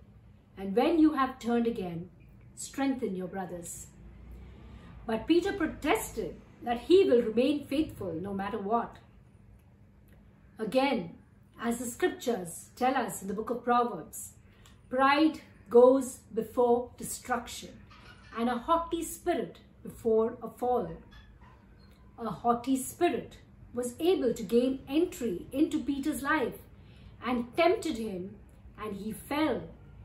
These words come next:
as he denied Jesus three times, as prophet-, prophesied by Jesus. It was not only pride, there was also fear, as he was seeing Jesus being arrested, and he definitely was not prepared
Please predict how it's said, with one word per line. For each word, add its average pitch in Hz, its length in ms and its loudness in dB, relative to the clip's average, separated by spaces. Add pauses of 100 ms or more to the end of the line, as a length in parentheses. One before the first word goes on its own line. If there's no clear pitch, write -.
(160)
as 185 180 -6
he 214 80 -8
denied 226 400 -4
Jesus 233 460 -4
three 302 300 -2
times, 180 540 -10 (640)
as 202 220 -10
prophet-, 226 460 -8 (180)
prophesied 226 640 -2 (200)
by 202 140 -6
Jesus. - 600 -12 (1300)
It 294 120 -2
was 269 180 -2
not 370 280 4
only 381 360 8
pride, 220 400 0
there 220 80 2
was 220 140 -2
also 269 340 0
fear, 302 520 0 (640)
as 277 180 -4
he 370 140 8
was 294 240 0
seeing 311 320 6
Jesus 269 380 4
being 254 300 2
arrested, 214 640 -2 (500)
and 359 200 4
he 381 120 4
definitely 277 580 2
was 190 220 -8
not 226 240 -2
prepared 262 500 0